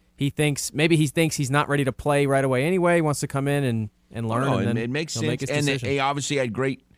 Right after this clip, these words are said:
Speaker 2: obviously had great relationships with the coaches, and all that is positive. I've just been fascinated with the, the numbers thing, with, 'cause quarterbacks just different than all these other positions. You know, like Coach Des said it yesterday. He goes, "If I rotate a defensive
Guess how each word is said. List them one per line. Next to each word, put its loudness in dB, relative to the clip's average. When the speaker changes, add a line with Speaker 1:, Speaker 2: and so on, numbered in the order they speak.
Speaker 2:
obviously 0
had 0
great 0
relationships -2
with -8
the -8
coaches, -6
and -2
all 2
that 0
is -2
positive. -4
I've 0
just -2
been -4
fascinated -2
with -4
the, -4
the -2
numbers 0
thing, -4
with, -10
'cause -12
quarterbacks -6
just -10
different -6
than -4
all -4
these -10
other -12
positions. -20
You -2
know, 2
like -2
Coach -4
Des -2
said -2
it -2
yesterday. -4
He -6
goes, -8
"If -2
I 2
rotate 0
a 0
defensive -4